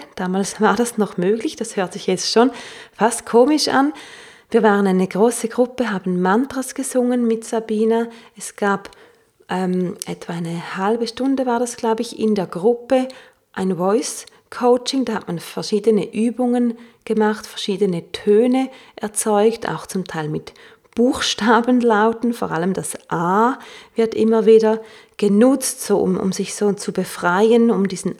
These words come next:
A-Ton rauszubringen. Und wie gesagt, ich finde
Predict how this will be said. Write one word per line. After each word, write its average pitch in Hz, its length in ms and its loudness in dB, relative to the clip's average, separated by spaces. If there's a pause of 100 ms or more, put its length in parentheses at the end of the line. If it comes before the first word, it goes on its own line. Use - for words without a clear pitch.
A-Ton 214 1200 2
rauszubringen. 202 1000 0 (760)
Und 220 600 4 (1080)
wie 214 180 2
gesagt, 190 580 0
ich - 320 -6
finde 196 380 0